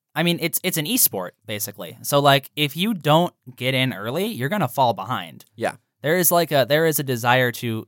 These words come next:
Speaker 1: to get in as soon as you can and keep up with the game. It's not like Red Dead, where you can wait it out until it goes on sale.
Speaker 2: It's true.
Speaker 1: If you wanna get good and keep up with Mortal Kombat, do all the best fatalities or whatever, then, y-,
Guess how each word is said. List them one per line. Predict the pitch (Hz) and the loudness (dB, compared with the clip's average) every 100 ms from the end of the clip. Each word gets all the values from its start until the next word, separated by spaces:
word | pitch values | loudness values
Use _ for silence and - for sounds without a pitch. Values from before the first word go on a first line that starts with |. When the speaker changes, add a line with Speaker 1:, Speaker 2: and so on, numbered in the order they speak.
| - | -10
Speaker 1:
to | 131 | -10
get | 117 139 139 | -8 -4 -2
in | 127 127 | -2 -2
as | 110 | -2
soon | 127 | -2
as | 123 | -4
you | 123 | -6
can | 117 123 | -4 -4
and | 113 107 | -4 -8
keep | - 135 127 - | -8 -8 -4 0
up | 117 110 | -2 0
with | 113 - | -6 -6
the | 104 | -10
game. | 107 98 104 | -8 -10 -6
It's | - | -2
not | 135 151 | 2 2
like | 139 139 127 | 4 0 2
Red | 127 127 | 0 0
Dead, | 110 104 - _ _ | -4 -4 -8 _ _
where | - 113 | -4 0
you | 147 | 2
can | 135 117 | 2 4
wait | 127 | 2
it | 113 | 4
out | 120 120 | 6 6
until | 101 120 110 | 4 -4 -4
it | 107 | -2
goes | 113 | -4
on | 107 98 | -4 -6
sale. | - 123 104 | 0 2 2
Speaker 2:
It's | 92 | 0
true. | 180 143 - _ _ | 0 -2 -4 _ _
Speaker 1:
If | 143 135 | -4 -4
you | 156 202 | -4 0
wanna | 175 175 165 143 | 2 2 2 0
get | 139 147 131 | -2 -2 0
good | 131 147 | 2 2
and | 143 117 | 0 -6
keep | 113 135 120 | -6 -6 -2
up | 135 - | -4 -4
with | 131 123 - | -8 -8 -6
Mortal | 123 123 123 | -4 -2 -2
Kombat, | 120 123 135 123 | 0 2 4 2
do | 123 127 | 0 2
all | 127 | 2
the | |
best | 117 131 - | 2 0 0
fatalities | 135 123 117 127 139 139 135 | -2 2 4 4 2 -2 -2
or | |
whatever, | 135 135 135 143 143 _ _ _ _ | 0 0 0 -2 -4 _ _ _ _
then, | 123 120 120 117 _ | -2 0 0 -2 _
y-, | 139 131 | -18 -18